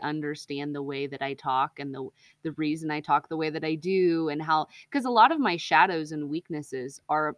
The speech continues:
just a part of my chart and my energy. And when you broke it down and just made it simplified, I had more compassion for myself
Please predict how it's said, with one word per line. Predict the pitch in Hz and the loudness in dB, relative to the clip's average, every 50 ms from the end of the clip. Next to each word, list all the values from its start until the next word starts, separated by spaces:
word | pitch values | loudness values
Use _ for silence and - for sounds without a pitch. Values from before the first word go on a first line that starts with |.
| _ 151 | _ -12
just | 151 160 156 - | -12 -10 -6 -6
a | 180 170 | -6 -6
part | - - 156 151 151 | -4 -2 -2 -2 -4
of | 151 147 - | -6 -6 -8
my | 151 143 135 | -6 -6 -6
chart | 127 - - 151 143 - - | -6 -6 -4 -4 -4 -4 -6
and | - 147 143 | -8 -8 -6
my | 135 135 | -6 -8
energy. | - - 151 160 156 139 139 - 123 - 92 | -8 -8 -6 -6 -6 -8 -10 -12 -12 -12 -10
And | - 143 | -10 -8
when | 147 147 151 | -8 -6 -6
you | 151 143 | -8 -8
broke | - 139 143 - | -8 -8 -8 -8
it | 156 - | -10 -6
down | 117 143 143 143 147 | -4 -2 -2 -2 -2
and | 147 147 135 | -4 -6 -8
just | - 143 135 - - | -10 -12 -14 -12 -10
made | 147 139 139 123 | -10 -8 -8 -10
it | - - | -12 -14
simplified, | - - 135 139 - 143 143 - 110 123 127 131 - | -12 -12 -12 -10 -10 -10 -6 -4 -2 -2 -4 -4 -6
I | - 143 | -6 -6
had | 143 143 147 143 139 147 | -6 -6 -8 -8 -8 -10
more | 147 139 131 135 | -10 -10 -10 -12
compassion | - - - - - 113 135 - - 185 | -14 -14 -12 -8 -8 -8 -8 -8 -12 -12
for | - - 220 | -10 -8 -6
myself | 226 233 240 226 - 240 247 240 | -6 -6 -6 -4 -4 -4 -4 -4